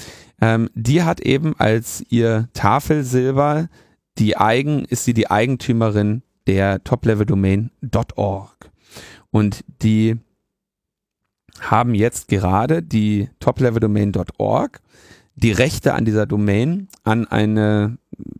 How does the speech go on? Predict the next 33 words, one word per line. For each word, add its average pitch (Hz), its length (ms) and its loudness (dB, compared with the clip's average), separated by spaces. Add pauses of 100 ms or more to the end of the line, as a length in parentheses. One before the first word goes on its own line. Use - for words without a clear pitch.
(140)
Privatunternehmen 117 720 0
mit 110 100 -4
dem 101 120 2
Namen 104 280 2
Ethos 117 460 0
Capital. 131 640 0 (360)
<laughs> - 400 -12
Auch - 180 0
ein 147 80 2
sehr 123 120 2
schöner 131 260 0
Name, 110 320 2
Ethos 113 400 0
Kapital, - 560 0
<laughs> - 20 -2
ja, - 120 2
weil 123 200 0 (300)
Kapital 117 460 2
ist 107 140 -4
ja 107 40 4
immer 107 220 2
für - 120 -4
sein 104 200 0
Ethos - 300 -2
bekannt. - 360 -2 (540)
Ähm, 123 320 2 (580)
und - 260 -2
<laughs> - 40 -20
das - 600 0
hätten - 200 0
sie - 80 2
nicht - 180 -2
besser - 340 0